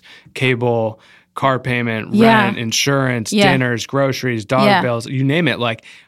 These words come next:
Speaker 1: all of these little things are small examples of that dramatic high and that dramatic low.
Speaker 2: Right, right.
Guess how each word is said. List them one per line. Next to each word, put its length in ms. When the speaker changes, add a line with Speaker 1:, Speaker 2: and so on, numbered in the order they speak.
Speaker 1:
all 220
of 100
these 200
little 260
things 680
are 480
small 800
examples 560
of 100
that 240
dramatic 400
high 220
and 120
that 120
dramatic 420
low. 280
Speaker 2:
Right, 320
right. 300